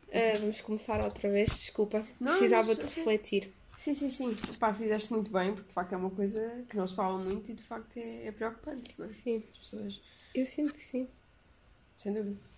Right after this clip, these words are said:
Speaker 2: Portanto, exato, tu vais-me dizer um número, basicamente, dinâmica
Speaker 1: Diz-me
Speaker 2: mais
Speaker 1: só
Speaker 2: fácil que isto.
Speaker 1: quantas páginas. Pois.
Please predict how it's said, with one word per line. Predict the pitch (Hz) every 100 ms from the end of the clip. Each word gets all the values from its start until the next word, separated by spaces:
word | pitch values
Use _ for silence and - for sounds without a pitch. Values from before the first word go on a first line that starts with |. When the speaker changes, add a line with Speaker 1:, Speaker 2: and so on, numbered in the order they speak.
| - -
Speaker 2:
Portanto, | - 330 311
exato, | 330 302 - -
tu | 202
vais-me | 196 196
dizer | 202 196
um | 196
número, | 214 240 339 381 -
basicamente, | 165 185 190 180 185 - -
dinâmica | 190 190 247
Speaker 1:
Diz-me | -
Speaker 2:
mais | 254 247
Speaker 1:
só | - 247
Speaker 2:
fácil | 233 208
que | -
isto. | 240 240
Speaker 1:
quantas | 240
páginas. | - 240 247 247 240 269 - - - -
Pois. | 285 262